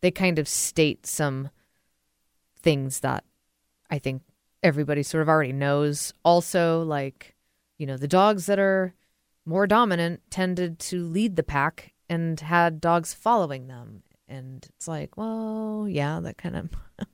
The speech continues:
makes sense. And that those dogs were, you know,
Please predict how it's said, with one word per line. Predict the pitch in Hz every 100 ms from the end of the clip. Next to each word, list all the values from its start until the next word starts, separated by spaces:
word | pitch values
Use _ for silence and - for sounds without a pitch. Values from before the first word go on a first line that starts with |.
| _ _ _
makes | - 156
sense. | - 151 170 - - _ - - - 202 -
And | 208 214
that | 175
those | 196 196
dogs | 175 185 180 170 156
were, | 160 160 156 156 151 151 127
you | - 165
know, | 147 143 139